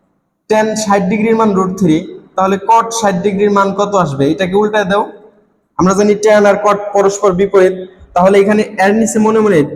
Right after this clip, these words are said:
এই রুট থ্রির নিচে মনে মনে ওয়ান আছে, যে কোনো সংখ্যার নিচে মনে মনে কি থাকে? ওয়ান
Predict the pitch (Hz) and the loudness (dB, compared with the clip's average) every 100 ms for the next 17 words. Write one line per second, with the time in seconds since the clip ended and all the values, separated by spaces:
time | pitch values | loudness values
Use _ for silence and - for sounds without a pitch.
0 | 180 190 208 185 220 214 214 214 202 208 | 0 2 0 0 0 0 0 0 0 2
1 | 202 190 - 180 208 185 123 101 - 143 | 0 -2 0 0 2 -2 -4 -6 -6 -2
2 | 214 240 254 240 214 214 214 214 220 214 | -2 0 -2 -2 -2 -2 -2 -4 -2 0
3 | 208 196 185 190 170 151 180 | 0 -2 -4 -4 -2 0 0